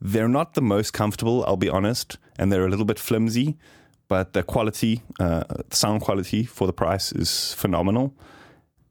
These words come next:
Um, they're not too far, like, in quality-wise from, like, the Beyerdynamics, but the Beyerdynamics just have the extra edge in terms of, uh, slightly more clearer upper frequencies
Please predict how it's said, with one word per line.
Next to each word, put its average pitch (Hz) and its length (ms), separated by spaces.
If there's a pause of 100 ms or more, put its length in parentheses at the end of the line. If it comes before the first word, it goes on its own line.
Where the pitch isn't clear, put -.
Um, 90 640 (400)
they're 117 200
not 151 280
too 165 180
far, 113 480
like, 95 300
in 110 100
quality-wise 98 1000
from, 107 440
like, 87 180
the - 80
Beyerdynamics, 92 800 (420)
but - 220
the 104 100
Beyerdynamics 98 720
just - 180
have 90 240
the - 120
extra - 240
edge 98 260
in 95 120
terms 98 320
of, 92 260 (500)
uh, 87 300
slightly 117 420
more 123 140
clearer 107 640 (200)
upper 113 200
frequencies 131 720